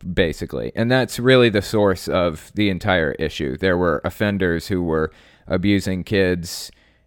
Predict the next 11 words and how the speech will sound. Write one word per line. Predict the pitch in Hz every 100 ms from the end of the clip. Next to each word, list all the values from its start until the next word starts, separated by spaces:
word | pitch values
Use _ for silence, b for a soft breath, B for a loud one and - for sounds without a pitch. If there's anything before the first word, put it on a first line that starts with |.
| _
They'd, | 90 101 98 -
they'd | 101 95 76
move | 82 113 127
to | 143
a | 131
congregation, | 135 131 123 117 113 127 135 - _ _ _
they | - 101
would | 95
abuse | 85 98 107
a |
kid, | - 101 101